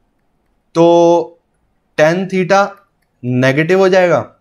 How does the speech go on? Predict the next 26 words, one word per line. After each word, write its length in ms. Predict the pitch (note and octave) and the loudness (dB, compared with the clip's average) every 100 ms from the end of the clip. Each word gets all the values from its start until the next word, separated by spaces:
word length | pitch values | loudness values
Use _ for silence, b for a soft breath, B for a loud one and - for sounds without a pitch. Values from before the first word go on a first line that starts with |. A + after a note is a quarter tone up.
| _ _ _ _ _ _ _ _ _ _ _ _ _ _ _ _ _ - | _ _ _ _ _ _ _ _ _ _ _ _ _ _ _ _ _ -8
This 240 | C3 C#3+ | -4 0
implies 540 | F#3 F3+ F3+ F#3 F3+ E3 _ - C#3+ | 0 0 0 0 0 -6 _ -8 -2
F 160 | E3 D#3+ | -2 -2
dash 300 | E3 F3+ F3+ F#3+ | 0 0 0 -2
X 200 | F#3+ - - _ | -4 -8 -20 _
या 200 | C3+ C#3 D3 | -2 0 0
फिर 220 | E3 E3+ E3 - D3+ | 0 -2 -4 -8 -4
M 200 | D#3+ D3 D#3 | -2 -2 -2
जो 100 | E3 | -2
टैन 240 | D#3+ D#3+ | 0 -2
theta 200 | E3 D#3+ | 0 0
के 100 | E3 | 2
बराबर 300 | D#3+ D#3 D#3 | 2 2 0
है 60 | D#3+ | 0
वो 100 | E3 | 0
less 240 | D3 C#3+ D3+ | 2 0 0
than 140 | F3 | -2
zero 220 | F3 F3+ | 0 2
बोल 180 | F3+ F3 | 2 0
सकता 260 | F3 - F#3+ | -4 -4 -4
हूं, 160 | F#3+ F#3 _ _ _ _ _ _ _ _ _ _ _ _ - | -4 -8 _ _ _ _ _ _ _ _ _ _ _ _ -8
ठीक 160 | D#3 | -4
है? 260 | G3+ G#3 _ _ _ _ _ _ _ _ _ _ _ _ _ _ _ _ _ D3+ | -4 -6 _ _ _ _ _ _ _ _ _ _ _ _ _ _ _ _ _ -4
और 120 | E3 E3 _ | -4 -4 _
if 220 | G#3 B3+ - - - - - - _ - | -2 -2 -6 -20 -20 -20 -20 -20 _ -6
theta 400 | E3 E3 G3 | -2 0 0